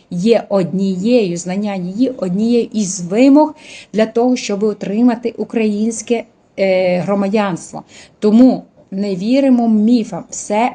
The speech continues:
перевіряємо. Дальше, міф. Будь-хто з іноземців зможе легко отримати громадянство.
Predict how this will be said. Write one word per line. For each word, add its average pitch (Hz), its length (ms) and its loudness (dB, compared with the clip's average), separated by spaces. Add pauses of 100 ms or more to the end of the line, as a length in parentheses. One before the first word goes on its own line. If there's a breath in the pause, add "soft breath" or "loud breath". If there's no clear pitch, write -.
(120)
перевіряємо. 208 1040 0 (800 loud breath)
Дальше, 233 500 0
міф. 226 580 4
Будь-хто 233 540 -2
з 185 80 -6
іноземців 214 540 -2
зможе 208 320 -4
легко 202 400 -2
отримати 196 540 -6
громадянство. 170 880 -6